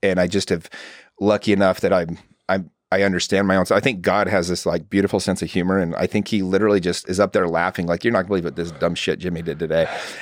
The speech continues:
and he just laughs t-, about it, and he loves it. And I'm like, "If God can laugh at me, I can laugh at me," and I, I try to share what I can and just don't take it too serious, and it creates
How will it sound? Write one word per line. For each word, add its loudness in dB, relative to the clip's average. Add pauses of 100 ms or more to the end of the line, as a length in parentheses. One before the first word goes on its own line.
(100)
and 2
he 0
just 0
laughs 0
t-, -6
about 4
it, 4
and 0
he 2
loves 2
it. 4
And 0
I'm 2
like, 2
"If -4
God 2
can -2
laugh 2
at 0
me, 0
I 2
can -2
laugh 2
at -4
me," 0
and -2
I, -6 (100)
I 0
try 2
to 2
share 2
what 4
I 2
can 0
and -2 (380)
just -4
don't 0
take 0
it -6
too 0
serious, 2
and -4
it -2
creates 0